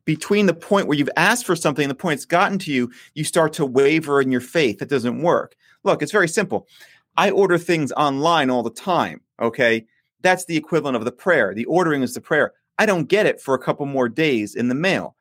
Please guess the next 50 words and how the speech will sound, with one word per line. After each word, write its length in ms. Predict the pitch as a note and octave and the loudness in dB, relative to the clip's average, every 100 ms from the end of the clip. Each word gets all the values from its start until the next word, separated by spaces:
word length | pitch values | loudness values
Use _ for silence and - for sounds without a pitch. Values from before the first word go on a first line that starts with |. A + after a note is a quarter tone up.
| _ _ | _ _
In 180 | - G3+ | 0 0
between 360 | F#3 F#3 G3+ F#3+ | 0 -4 -2 -2
the 60 | |
time 240 | E3+ F3+ D#3+ | -2 -2 0
I've 140 | C3+ | 0
ordered 340 | - A3 G3 D3 | 2 2 2 0
it 100 | - | 0
and 100 | C#3+ | -6
the 40 | |
time 280 | - D#3+ D3 | -4 -2 -2
I've 160 | B2 | -2
gotten 380 | - F#3+ G#3+ A2+ | 0 2 2 -2
it, 160 | G2+ - _ | -6 -8 _
okay, 360 | B2+ A#2+ B2+ B2 _ - | -8 0 0 0 _ -6
with 160 | E3 D#3+ | -6 -4
the 100 | C3+ | -6
prayer, 480 | - G#3 G3 C#3 - _ D3+ | -2 2 4 2 -2 _ -4
I 80 | |
still 180 | F#3+ F#3+ | -4 -4
have 200 | F3 E3 | -2 -2
to 100 | E3+ | -2
have 160 | D3+ - - | -6 -6 -4
faith 220 | F3 D#3+ | -2 -2
that's 160 | B2 | -4
gonna 160 | C3 C3 | -4 -8
come 260 | - A#3 A3 | -4 -4 -4
to 100 | B2 | -8
me. 220 | F2 - _ _ _ _ | -10 -14 _ _ _ _
Now, 120 | D#3 | 0
if 80 | D#3 | 2
I 120 | F#3+ C4+ | 2 4
have 200 | F#3 - | 0 0
faith 400 | G#3 G3+ D#3 - _ _ - | 0 2 0 -8 _ _ 0
that 240 | D#3+ - | 0 0
the 80 | D3+ | -2
good 240 | F#3+ G#3+ | -2 -2
people 260 | - F3+ E3 | -6 -4 0
over 240 | D3+ C3+ | 2 2
at 140 | C3 - | 0 0
Amazon 680 | F#3+ G3+ C3+ B2 A2 A#2 A#2 | -2 0 0 2 2 0 -2
and 360 | C3 C3 B2+ B2+ | -2 0 -2 -4
U 120 | D#3+ | -8
P 240 | - E3 | -4 2
S 200 | D#3 C3 | 2 2
and 80 | C3 | -2
the 40 | B2 | -4
post 360 | - F3+ F3+ | 0 -2 0
ser-, 160 | C3 A2 | -2 -2
postal 340 | - F3 D3+ | 0 -2 -2
service 420 | - G#2+ G2 G#2 | -4 -2 -2 -6